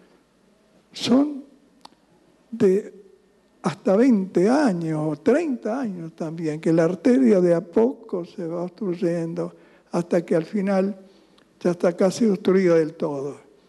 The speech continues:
Ahí fumó un cigarrillo, tomó un poco de frío, se emocionó y bueno, y ya está el derrame cerebral o está el infarto. Y el cáncer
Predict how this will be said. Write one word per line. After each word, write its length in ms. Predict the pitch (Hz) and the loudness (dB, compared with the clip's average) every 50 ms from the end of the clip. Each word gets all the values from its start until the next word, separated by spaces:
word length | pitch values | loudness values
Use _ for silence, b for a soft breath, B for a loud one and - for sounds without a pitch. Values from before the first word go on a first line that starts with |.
| B B B B B B B B | B B B B B B B B
Ahí 260 | 196 180 202 208 196 | 2 2 2 2 2
fumó 280 | - - 180 180 196 | 0 0 0 2 2
un 80 | 196 196 | 2 0
cigarrillo, 640 | 196 - 196 175 160 156 180 202 202 180 180 170 165 | 2 0 2 2 2 0 2 0 0 2 0 0 0
tomó 240 | - 180 165 180 170 | 0 -4 -2 -2 -4
un 100 | 165 170 | -6 -2
poco 380 | - 180 180 180 185 160 156 | -2 -2 -2 0 0 0 0
de 120 | 151 156 151 | 0 -2 -4
frío, 640 | - - - 190 208 202 190 185 180 165 160 - B B B B B B B B | -6 -4 0 2 2 4 4 4 2 0 -2 -8 B B B B B B B B
se 160 | - - - | -8 -4 -4
emocionó 680 | 170 170 160 156 160 - 233 175 170 202 233 247 247 240 262 | -2 0 0 -2 -2 0 0 2 2 4 4 2 2 0 -2
y 60 | 196 | -4
bueno, 320 | 160 165 156 156 160 - - - | -2 -2 -2 -4 -6 -10 -8 -6
y 100 | 214 165 | -6 -4
ya 180 | 160 170 156 156 | -2 -2 -2 -2
está 380 | 160 - - 156 160 208 - 466 - | -4 -6 -4 -4 -4 -4 -6 -10 -4
el 200 | 254 165 160 151 | -4 -2 -2 -2
derrame 440 | 156 165 151 185 170 151 165 165 151 | -4 -6 -4 -4 -6 -6 -6 -8 -10
cerebral 680 | 151 - - 156 151 151 156 156 156 160 165 180 214 277 277 | -8 -6 -6 -4 -4 -4 -4 -4 -4 -4 -6 -6 -8 -8 -8
o 100 | 170 147 | -8 -8
está 380 | 139 - - - 160 165 - - - _ _ _ _ _ _ _ - - _ _ _ _ | -8 -8 -8 -8 -8 -8 -10 -14 -20 _ _ _ _ _ _ _ -20 -20 _ _ _ _
el 260 | - - 269 185 156 156 | -16 -6 -2 -2 -2 -2
infarto. 680 | 143 139 - - 170 151 143 151 - - - 190 - - b b b b b b b b | -4 -8 -6 -8 -8 -6 -6 -10 -12 -12 -14 -14 -14 -14 b b b b b b b b
Y 120 | - 208 247 | 2 4 4
el 180 | 277 277 - | 4 2 0
cáncer 840 | - - 330 254 226 190 185 190 185 - - 240 247 294 320 320 330 | 0 2 2 2 4 2 0 -4 -6 -2 0 0 2 2 0 -2 -6